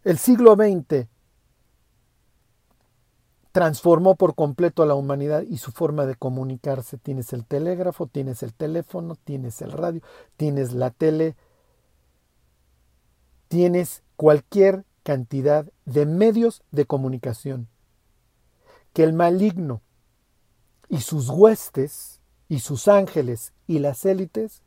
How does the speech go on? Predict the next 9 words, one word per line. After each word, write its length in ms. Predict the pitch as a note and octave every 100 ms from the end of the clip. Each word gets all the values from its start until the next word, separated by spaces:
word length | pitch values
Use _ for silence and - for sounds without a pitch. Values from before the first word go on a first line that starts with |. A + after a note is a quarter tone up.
| _ _
tienen 320 | - A3 B3+
hoy 140 | A#3 A#3+
a 60 | A#3
su 120 | G3+
disposición 800 | E3 - D3 D3 - F3 E3+ - _ _ _ _ _ _ _ _ _
para 400 | E3 D#3+ D#3 G3+ _ _ _ _
sembrar 800 | - - F#3 E3+ F3 G3+ G#3 G3 - _ _ _ _ _ _ _ _ _ _ _ _ _ _ _
las 240 | F3+ G#3 A#3+
mentiras 800 | A3+ F#3+ C3+ F#3 E3+ A#3 -